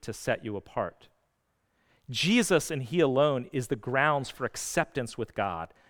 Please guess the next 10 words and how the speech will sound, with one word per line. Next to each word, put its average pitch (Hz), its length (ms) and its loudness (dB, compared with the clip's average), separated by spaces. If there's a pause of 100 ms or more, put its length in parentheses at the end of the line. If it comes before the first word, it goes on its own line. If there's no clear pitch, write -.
(120)
not 135 360 -2
your 131 280 -2
obedience, 113 680 -6 (220)
not 143 320 2
your 143 120 0
religious 127 420 -4
performance, 110 720 -10 (180)
not 147 200 2
because 151 340 0
you've 135 100 -4